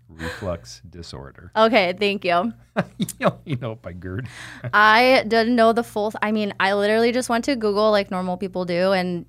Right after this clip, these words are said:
Speaker 2: it said sixty million Americans have this, and they're just walking around thinking it's totally normal and self-medicating.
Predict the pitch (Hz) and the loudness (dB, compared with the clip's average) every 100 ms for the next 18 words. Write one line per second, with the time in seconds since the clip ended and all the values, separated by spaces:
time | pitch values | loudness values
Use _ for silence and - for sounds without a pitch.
0 | _ 131 196 - 196 185 - 214 - 202 | _ -4 -4 -2 -2 -4 -8 -8 -8 -6
1 | 196 190 185 185 180 180 175 175 175 175 | -4 -4 -4 -4 -4 -6 -8 -12 -6 -4
2 | 180 190 - 120 170 - - - 185 180 | -4 -4 -6 -4 -4 -6 -12 -10 -8 -6
3 | 180 185 185 175 - 175 170 175 180 180 | -6 -6 -8 -8 -10 -8 -4 -4 -6 -8
4 | 175 180 180 - - - - - 175 175 | -12 -12 -10 -12 -14 -16 -14 -10 -8 -8
5 | 170 165 170 208 226 175 165 - 160 165 | -10 -10 -6 -4 -4 -4 -8 -8 -10 -10
6 | 180 202 202 294 | -8 -6 -4 -4